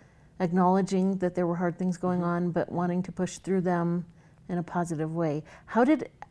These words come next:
Speaker 1: her example shape your testimony?
Speaker 2: Um, yeah, I think just, um, observing that, and, and also, um, she shared a lot about our female ancestry, which we have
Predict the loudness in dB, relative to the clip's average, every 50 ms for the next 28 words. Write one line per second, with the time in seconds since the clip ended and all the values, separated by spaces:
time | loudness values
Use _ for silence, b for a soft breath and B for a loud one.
0 | -20 -14 -10 -4 0 2 2 2 2 0 2 2 2 2 2 2 0 0 0 -4
1 | -8 -4 -2 0 0 0 -2 -6 -10 -8 -6 -6 -6 -4 -6 -8 -8 -8 -8 -6
2 | -6 -6 -6 -8 -10 -12 -14 -20 B B B B B B B B B B B B
3 | B B B B B -2 0 2 2 2 0 0 -2 -4 -6 -8 B B B B
4 | B B B B B B _ -20 -20 -20 -20 -20 -20 _ -18 -6 -2 2 4 4
5 | 6 4 4 0 -4 -8 -10 -8 -6 -6 -6 -6 -6 -8 -10 -12 -16 -20 b b
6 | b b b b b b b b b b b b -20 -20 -20 -10 -4 0 2 2
7 | 2 0 0 0 2 2 2 2 0 -2 -2 0 0 -2 -4 -4 -4 -4 -4 -2
8 | -2 -2 -2 -2 -4 -6 -12 -16 -18 -18 -10 -6 -4 -2 -2 -4 -4 -6 -6 -4
9 | -2 0 0 -2 -4 -6 -4 -4 -4 -4 -4 -4 -2 -2 0 0 0 -2 -4 -6
10 | -8 -12 -20 -20 -14 -10 -8 -6 -4 -4 -6 -6 -8 -10 -10 -8 -8 -8 -8 -6
11 | -6 -6 -4 -4 -4 -4 -2 -2 0 -2 -2 -2 -6 -6 -4 -2 -2 -2 -2 -4
12 | -8 -12 -8 -4 -2 -2 -2 -4 -6 -10 -12 -18 -20 -20 -20 -20 -20 b b b
13 | b b b b b b b b -10 -4 -2 0 2 2 2 2 0 -2 -2 -4
14 | -4 -6 -6 -6 -8 -10 -12 -8 -8 -8 -6 -8 -10 -10 -8 -8 -8 -6 -6 -8
15 | -8